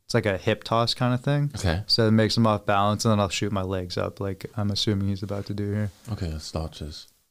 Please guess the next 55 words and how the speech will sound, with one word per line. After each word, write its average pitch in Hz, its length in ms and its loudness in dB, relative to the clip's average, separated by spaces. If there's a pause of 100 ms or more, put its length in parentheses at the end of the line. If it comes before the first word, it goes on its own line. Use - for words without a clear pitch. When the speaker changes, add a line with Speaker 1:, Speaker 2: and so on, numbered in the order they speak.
(200)
Speaker 1:
So 117 140 2
you 110 40 4
see 117 180 2
how 110 120 4
he 110 80 2
keeps 117 220 2
creeping 110 300 2
his 101 140 2
legs 98 280 0
up 98 140 -2
higher? 98 360 0 (140)
Speaker 2:
Yeah. 87 320 2 (160)
Speaker 1:
So - 180 0
what 110 120 4
he's 110 100 2
trying 117 220 2
to 113 60 2
do 104 220 2
is 107 140 2
pull 107 280 2
one 98 280 2
arm 98 480 2
close 95 320 0
to 113 160 2
him 120 240 2 (220)
while 104 180 2
getting 101 340 0
the 95 80 2
other 92 180 2
arm 95 180 2
away 92 220 0
from 107 220 -2
the 113 80 2
guy, 127 240 0 (100)
and 101 300 0
then 98 100 0
Speaker 2:
Ah. 76 60 -8
Speaker 1:
throwing 104 220 2
his 95 120 0
legs 95 300 0
up 101 160 0
so 107 120 0
one's 98 260 0
on 98 140 -2
his 92 120 -4
neck 92 280 -2
and 95 160 -2
one's 95 260 -2
on, 92 420 -2 (340)
um, 85 560 -4 (260)
on 104 100 0
his, 92 400 -2
like, 92 160 -4
armpit 92 360 -4
shoulder. 98 440 -4